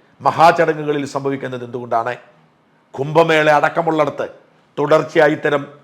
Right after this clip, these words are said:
ചവിട്ടേറ്റ് മരണങ്ങൾ സംഭവിച്ചിട്ടുണ്ട്. എല്ലാ മതങ്ങളുടെയും ചടങ്ങുകളിൽ ഇത്തരം ദുരന്തങ്ങൾ ഉണ്ടാവുന്നു.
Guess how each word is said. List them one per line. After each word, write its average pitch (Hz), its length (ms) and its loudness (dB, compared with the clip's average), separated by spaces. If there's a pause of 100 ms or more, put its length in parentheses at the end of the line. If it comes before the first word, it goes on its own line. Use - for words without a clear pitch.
(100)
ചവിട്ടേറ്റ് 147 440 -2
മരണങ്ങൾ 135 360 -10
സംഭവിച്ചിട്ടുണ്ട്. 120 800 -8 (720)
എല്ലാ 196 400 6
മതങ്ങളുടെയും 185 840 0
ചടങ്ങുകളിൽ 147 520 -2
ഇത്തരം 151 500 -2
ദുരന്തങ്ങൾ 139 520 -4
ഉണ്ടാവുന്നു. 117 480 -6